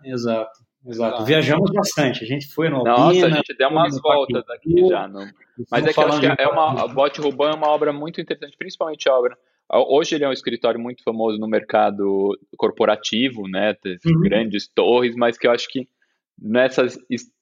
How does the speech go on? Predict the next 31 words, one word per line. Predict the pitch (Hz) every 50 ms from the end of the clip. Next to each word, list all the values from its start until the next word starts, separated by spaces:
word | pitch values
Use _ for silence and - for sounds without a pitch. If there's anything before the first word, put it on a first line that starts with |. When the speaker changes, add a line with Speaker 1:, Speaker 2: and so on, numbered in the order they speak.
| _ -
Speaker 2:
essa | 117 135 143 139 -
escala | 139 131 - - 127 117 117 113 110
do | 107 113
residencial | 107 117 107 107 117 110 107 - - 120 110 113
eles | 117 120 117 -
foram | 123 117 117
muitíssimo | 117 117 120 123 135 135 135 - - - 123 - - 123 117 117
felizes | - - 120 113 107 104 101 95 - 101 95 101
nas | 98 98 98 92 -
peças | - 98 95 - - -
que | -
eles | 107 -
produziram | - - 107 104 101 107 117 127 131
e | 135 147
as | 143 143
peças | - 143 143 - 147 -
continuam | - 147 143 139 - 139 139 147 143 139
muito | 139 143 151 160 165 - - 180
bem | 160 135 123 123 135 135 139 139 139 139 _ _ _ _ _ _ _
conservadas. | - 135 135 139 - - 156 139 131 117 117 117 123 127 117 101 101 95
Isso | 117 120 -
que | 151
é | 143
impressionante. | 143 - 147 135 131 - - 123 120 113 98 95 -
Você | 104 104 - - 117
vê | 107 107 104 95
Speaker 1:
Sim, | - - 117 110 107 - _ _ _ _
Speaker 2:
um | - 131
Speaker 1:
sim. | 135 -
Speaker 2:
caixilho | 147 139 135 131 - - - 123 117 110 107 104 101 104 - _ _ _
de | - - 107 104 113 117 117 117 113 113 101